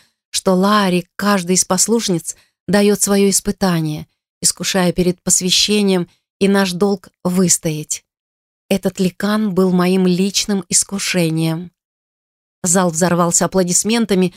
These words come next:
что привело меня в чувство. Церемония завершилась.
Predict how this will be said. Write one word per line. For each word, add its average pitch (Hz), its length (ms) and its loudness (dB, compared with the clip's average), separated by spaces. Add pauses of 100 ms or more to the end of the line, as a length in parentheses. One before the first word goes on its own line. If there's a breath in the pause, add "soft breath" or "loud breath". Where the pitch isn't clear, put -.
(240 soft breath)
что - 180 -2
привело 190 340 2
меня 185 200 2
в - 80 -16
чувство. 165 520 -2 (400)
Церемония 196 540 2
завершилась. 180 800 -2